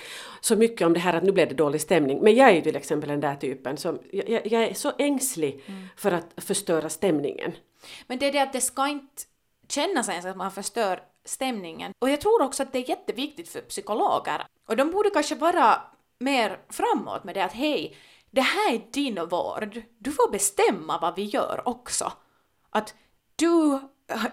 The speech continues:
Speaker 2: you have a say in the matter. Psykologer måste, tror jag, bli bättre på det. Att på något sätt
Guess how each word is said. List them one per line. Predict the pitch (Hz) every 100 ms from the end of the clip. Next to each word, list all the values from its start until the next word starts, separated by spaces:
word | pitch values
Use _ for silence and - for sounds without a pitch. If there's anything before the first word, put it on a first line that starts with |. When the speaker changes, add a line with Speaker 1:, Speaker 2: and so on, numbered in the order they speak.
| -
Speaker 2:
you | 208 302
have | 285 302 202
a |
say | - 269 466 165
in | - 175
the | 160
matter. | 156 135 98 113 208 _ _ _ _ - - _ _
Psykologer | - - 190 - 185
måste, | 196 214 -
tror | 262
jag, | 254
bli | 277 269
bättre | 415 - 208
på | 185 175
det. | 160 165 175 - _ _ _ _ _ _ _ _ -
Att | 247 262
på | 302
något | 330 320
sätt | 311 302 -